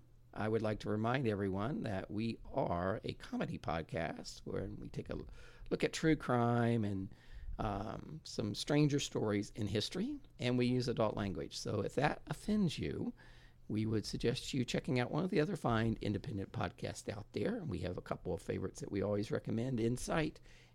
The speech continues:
and, uh, They Walk Among Us. So if, uh, foul language offends you, um, please check those two out. Uh, if you're okay with adult language, then stick around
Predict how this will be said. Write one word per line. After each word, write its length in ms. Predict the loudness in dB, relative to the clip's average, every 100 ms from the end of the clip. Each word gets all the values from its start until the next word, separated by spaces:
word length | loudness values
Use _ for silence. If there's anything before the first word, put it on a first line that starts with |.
| -14 -6
and, 520 | -2 0 0 -2 -4 -12 -18 -12 -6
uh, 220 | -4 0
They 160 | 2 2
Walk 240 | 2 0
Among 320 | -4 -4 -6
Us. 260 | -8 -10 -10 -12
So 380 | -8 -6 -6 -10 -6
if, 260 | -6 -4 -6
uh, 180 | -6 -8 -14 -18 -18 -18 -10 2
foul 180 | 6
language 560 | 6 6 4 2 -2 -8 -4
offends 340 | 2 2 6
you, 320 | 6 6 2 -4 -6
um, 400 | -4 -4 -6 -8
please 260 | 2 2 4
check 240 | 2 2
those 260 | 4 4 2
two 220 | 0 2
out. 300 | 2 0 -4 -8
Uh, 60 | -4 -4
if 140 | -2 4
you're 100 | 4
okay 300 | 8 8 8
with 300 | 6 2 2
adult 300 | 2 2 2
language, 400 | 2 2 0 -2
then 200 | -4 -4
stick 260 | -6 -2
around 340 | 2 4 2